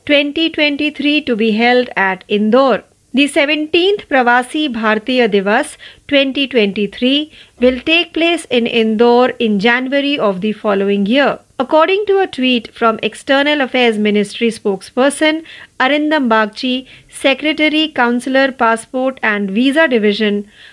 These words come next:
Ausaf Saeed and Chief Secretary of Madhya Pradesh, Iqbal Singh Bains, signed a memorandum of understanding for hosting the Pravasi Bharatiya Divas.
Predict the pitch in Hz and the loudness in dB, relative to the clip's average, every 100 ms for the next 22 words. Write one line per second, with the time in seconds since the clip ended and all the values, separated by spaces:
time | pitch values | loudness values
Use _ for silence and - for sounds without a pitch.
0 | - _ _ 269 294 - 359 349 - 254 | -20 _ _ 0 0 0 -2 -4 -4 2
1 | 226 226 220 - 208 208 220 214 _ - | 2 2 -2 -4 -2 -2 -4 -10 _ -4
2 | 320 339 359 - 285 294 285 277 277 285 | 0 0 0 -2 -2 -2 -2 -2 0 0
3 | 226 220 220 202 208 214 208 269 220 - | -2 -2 -2 0 0 0 2 2 0 -4
4 | - - _ _ 262 220 226 269 320 339 | -14 -20 _ _ -4 0 2 2 2 -4
5 | 330 320 247 233 208 185 - - _ _ | -6 -4 0 2 2 -4 -12 -20 _ _
6 | _ _ _ 277 277 330 339 - 220 220 | _ _ _ -2 0 0 0 0 0 0
7 | 220 240 254 269 262 285 294 294 214 214 | 0 0 0 0 0 0 0 0 0 0
8 | - 226 220 233 - 277 269 240 190 185 | 0 -4 -2 -4 -4 -2 -2 -2 -4 -6
9 | - - - 233 233 208 254 285 - 320 | -12 -16 -4 2 2 2 2 0 0 0
10 | 330 294 247 226 214 233 247 - 277 220 | 0 0 0 0 2 2 0 -4 -6 -4
11 | 214 202 196 208 208 226 247 190 - - | -4 -4 0 0 2 2 2 -2 -4 -20